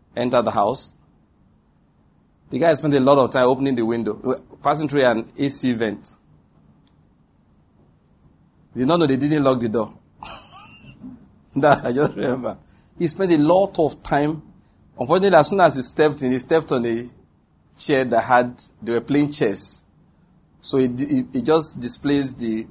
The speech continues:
chessboard and all the chess pieces hit the floor, and the floor was a hard floor.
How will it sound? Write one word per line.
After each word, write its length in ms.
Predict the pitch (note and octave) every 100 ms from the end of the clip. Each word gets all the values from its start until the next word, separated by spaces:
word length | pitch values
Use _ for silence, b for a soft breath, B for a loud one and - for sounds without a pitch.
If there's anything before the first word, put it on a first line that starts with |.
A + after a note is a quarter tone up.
| -
chessboard 500 | - C#3+ B2+ A2+ G#2+
and 140 | A2 G#2
all 200 | C#3 C#3+
the 120 | A#2+
chess 280 | - C#3 B2+
pieces 540 | C3 - B2+ - - _ _ _ _
hit 200 | D3 A#2+
the 100 | A2+
floor, 400 | - C3 G#2 G#2+
and 100 | G#2+
the 40 |
floor 280 | - D3+ C3+
was 140 | G#2
a 60 | G#2+
hard 240 | - A#2+
floor. 340 | - A#2+ F#2+